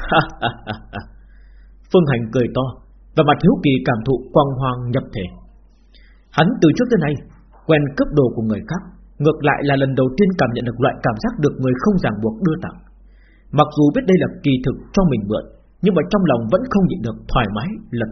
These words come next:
ra. Oanh một tiếng, hắn chỉ cảm thấy pháp lực trong cơ thể liên tiếp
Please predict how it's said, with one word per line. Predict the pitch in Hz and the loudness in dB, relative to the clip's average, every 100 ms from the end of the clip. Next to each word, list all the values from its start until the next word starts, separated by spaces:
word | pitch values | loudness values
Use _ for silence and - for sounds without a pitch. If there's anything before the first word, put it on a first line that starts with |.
| - | -4
ra. | 104 - - - - - - - - _ _ 143 | -6 -6 -20 -20 -20 -20 -20 -20 -20 _ _ 0
Oanh | 135 117 | 0 0
một | 82 | -6
tiếng, | 101 131 170 - _ - _ _ - | -8 -10 -16 -20 _ -20 _ _ -2
hắn | 180 | 0
chỉ | 214 147 | 2 2
cảm | 127 | 2
thấy | 151 185 | 0 0
pháp | 262 - | 0 0
lực | - | 2
trong | 190 180 | 2 2
cơ | - 156 | 2 0
thể | 110 127 | 0 0
liên | 127 | 0
tiếp | 110 | 0